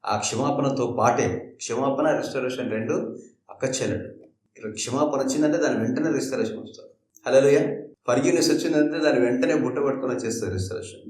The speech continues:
దాంట్లో ఆ బుట్టలో నీకు ఆశీర్వాదాలు. హల్లెలూయా. కనుక మర్చిపోవద్దు, దేవుని వాగ్దానము,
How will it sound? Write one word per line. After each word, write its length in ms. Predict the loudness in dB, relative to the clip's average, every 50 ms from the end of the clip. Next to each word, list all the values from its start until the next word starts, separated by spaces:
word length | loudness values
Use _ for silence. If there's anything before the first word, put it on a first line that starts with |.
| -20 _ _
దాంట్లో 260 | -12 -10 -8 -6 -6 -6 -4 -4
ఆ 60 | -6 -6
బుట్టలో 240 | -8 -6 -6 -6 -4
నీకు 160 | -4 -4 -4
ఆశీర్వాదాలు. 500 | -4 -6 -6 -6 -6 -6 -6 -8 -10 -12 -16 -18 _ _
హల్లెలూయా. 380 | _ 4 6 6 8 6 6 4 2 0 -4 -8 -10 -14 -18 -16 4 6
కనుక 220 | 6 6 8 4 4 4 4 0 -2 -4 -8 -8 0
మర్చిపోవద్దు, 560 | 0 2 2 2 -4 0 2 2 2 2 0 -4 -6 -10 -14 -8 -2
దేవుని 280 | 0 2 2 4 4 4
వాగ్దానము, 480 | 4 2 2 0 0 -2 0 -2 -2